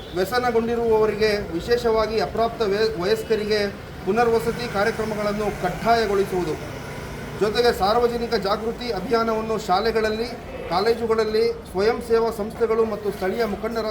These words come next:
ಸಹಯೋಗದೊಂದಿಗೆ ಹಮ್ಮಿಕೊಳ್ಳುವುದು. ಜೊತೆಗೆ ಪೊಲೀಸರ ನಿರ್ಲಕ್ಷ್ಯಕ್ಕೆ ಜವಾಬ್ದಾರಿ ನಿಗದಿಪಡಿಸುವುದು. ನಮ್ಮ ಮಕ್ಕಳ, ಯುವಕರು, ಯುವಕರು, ಸಹೋದರಿಯರ ಹಾಗೂ ಮುಂದಿನ ಪೀಳಿಗೆಯ ಭದ್ರತೆ ಪಣಕ್ಕಿದೆ.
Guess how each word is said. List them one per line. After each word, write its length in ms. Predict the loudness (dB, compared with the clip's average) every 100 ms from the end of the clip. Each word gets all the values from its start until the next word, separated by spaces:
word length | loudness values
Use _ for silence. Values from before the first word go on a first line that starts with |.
| -4
ಸಹಯೋಗದೊಂದಿಗೆ 800 | -2 0 0 0 -2 -4 -4 -4 -4
ಹಮ್ಮಿಕೊಳ್ಳುವುದು. 640 | -6 -6 -2 0 4 2 0 -6 -14 -16 -14 -14 -14 -4
ಜೊತೆಗೆ 400 | -2 0 0 0
ಪೊಲೀಸರ 420 | 0 0 0 -2
ನಿರ್ಲಕ್ಷ್ಯಕ್ಕೆ 640 | 0 0 0 -2 -2 -4 -2
ಜವಾಬ್ದಾರಿ 520 | 0 0 0 0 0
ನಿಗದಿಪಡಿಸುವುದು. 760 | -2 -2 -2 -4 -2 -2 -4 -6 -10 -14 -14 -14 -14 -16 -6
ನಮ್ಮ 280 | -2 0 0
ಮಕ್ಕಳ, 360 | 0 -2 4 6 6 4 -4
ಯುವಕರು, 640 | 2 2 2 2 2 0
ಯುವಕರು, 460 | 2 2 2 0 0
ಸಹೋದರಿಯರ 680 | -2 2 4 4 2 0 2 0 0 0
ಹಾಗೂ 360 | 0 2 0
ಮುಂದಿನ 340 | 0 -2 -2 -4
ಪೀಳಿಗೆಯ 460 | -4 0 0 2 -2
ಭದ್ರತೆ 460 | -4 -4 -2 -4
ಪಣಕ್ಕಿದೆ. 480 | -4 -4 -2 -2